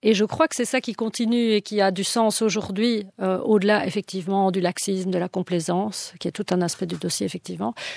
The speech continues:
C'est vraiment de se dire que, collectivement, nous avons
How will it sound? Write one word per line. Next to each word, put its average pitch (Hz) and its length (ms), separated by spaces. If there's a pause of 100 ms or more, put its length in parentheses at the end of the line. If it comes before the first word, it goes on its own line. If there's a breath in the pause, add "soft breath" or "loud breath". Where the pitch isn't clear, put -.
(140)
C'est 208 200
vraiment 294 460
de 190 140
se 196 120
dire 226 380
que, 247 480
collectivement, 214 960 (380 loud breath)
nous 220 340
avons 214 540